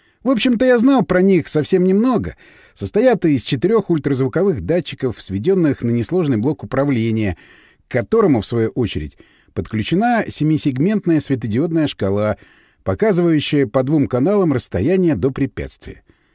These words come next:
Раскрыл коробочку с электроникой.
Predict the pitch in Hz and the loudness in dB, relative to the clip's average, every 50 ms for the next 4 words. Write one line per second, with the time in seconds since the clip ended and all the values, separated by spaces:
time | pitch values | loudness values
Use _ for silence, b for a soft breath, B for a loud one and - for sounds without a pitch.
0 | _ _ _ _ _ _ _ _ _ - - 113 143 - - 269 302 302 277 208 | _ _ _ _ _ _ _ _ _ -8 -4 -2 -2 -2 0 2 4 4 4 4
1 | 233 226 233 262 214 233 - - - 220 - - 214 202 185 - - 147 139 135 | 4 4 4 4 4 2 2 2 0 0 2 2 2 2 2 0 0 2 4 4
2 | 127 120 113 95 - 107 101 92 85 | 4 2 2 0 0 -2 -2 -2 -6